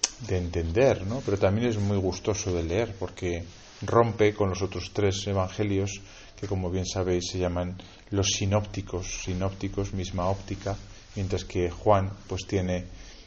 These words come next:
sin duda también, eh, contenido, eh, descriptivo, ¿no? Eh, histórico,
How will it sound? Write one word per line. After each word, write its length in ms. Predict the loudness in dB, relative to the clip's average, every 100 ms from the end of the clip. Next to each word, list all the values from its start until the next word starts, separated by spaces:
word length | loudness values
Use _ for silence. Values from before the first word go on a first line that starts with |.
| -6 -6
sin 180 | -2 0
duda 280 | 4 6 4
también, 420 | 4 0 2 0 -2 -6
eh, 120 | -4
contenido, 760 | -2 -2 0 0 2 2 2 0 -2
eh, 300 | 0 0 -2
descriptivo, 840 | -4 -4 -6 -4 -2 2 2 2 -2
¿no? 360 | -4 -4 -4 -6
Eh, 100 | -8 -12 -12
histórico, 680 | -10 -2 2 2 2 -2